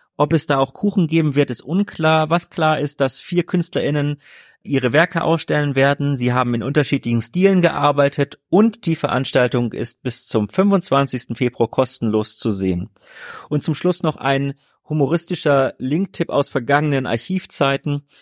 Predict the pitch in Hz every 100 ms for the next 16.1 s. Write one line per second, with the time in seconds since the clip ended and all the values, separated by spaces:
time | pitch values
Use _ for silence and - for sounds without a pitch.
0 | - - - 139 185 170 135 196 233 214
1 | 180 175 175 180 - - 156 160 - -
2 | - 98 131 147 135 135 - 170 - 147
3 | 139 - 127 156 - 151 - - 127 135
4 | 147 143 135 135 135 - 120 123 120 123
5 | 123 120 120 120 120 110 - 139 - 120
6 | - 190 - - - 180 - - - -
7 | - 139 147 139 147 143 127 135 - 120
8 | 117 170 - - 135 135 - 131 - 113
9 | 127 - - _ 120 110 - 110 127 180
10 | 180 165 165 170 - - - _ 135 139
11 | 139 131 - 156 151 156 151 151 _ -
12 | _ - 135 135 127 143 - - 117 104
13 | - 147 - - - 120 127 143 190 196
14 | 135 143 156 - 143 127 127 135 127 123
15 | 117 139 185 208 - 185 - 180 180 175
16 | 170